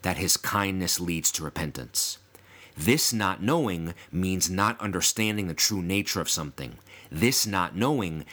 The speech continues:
does not result from a genuine lack of knowledge, but rather points to a moral failure of willful ignorance. So, while the unbelieving Jew could look at the pagan Gentiles of Romans one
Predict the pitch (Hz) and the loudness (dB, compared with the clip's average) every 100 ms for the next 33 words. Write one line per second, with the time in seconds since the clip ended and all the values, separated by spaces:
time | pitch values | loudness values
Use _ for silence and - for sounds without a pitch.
0 | - 104 87 95 107 131 107 90 95 85 | -4 0 0 2 0 0 -2 0 0 -2
1 | - - - 107 87 76 107 104 101 90 | -4 -6 -2 0 0 0 0 2 0 0
2 | 87 82 82 78 95 110 90 76 - - | 0 0 -2 0 2 2 0 -2 -4 -6
3 | - - 85 90 98 107 92 - 98 87 | -4 -2 2 2 2 2 -4 -2 -2 0
4 | - - 101 85 85 104 131 123 - 90 | 0 0 0 0 2 2 2 0 0 0
5 | 80 73 69 67 - 85 87 90 95 80 | 0 -2 -4 -8 -6 -4 -2 2 2 0
6 | 82 69 95 90 73 62 - - - - | -4 -2 -2 0 -4 -2 0 0 -2 -14
7 | - - - 185 135 82 85 - - 92 | -6 2 4 4 2 0 -4 -10 0 2
8 | 95 90 95 113 135 135 127 123 113 101 | 2 2 0 2 2 2 2 2 0 0
9 | 87 95 90 90 92 110 - - 92 - | 2 2 0 -2 2 2 2 -4 -2 -4
10 | - 117 101 92 98 98 95 95 90 85 | 2 2 2 0 0 0 0 0 0 -2
11 | 80 90 80 78 92 127 107 80 | -2 -2 0 -2 2 2 0 -2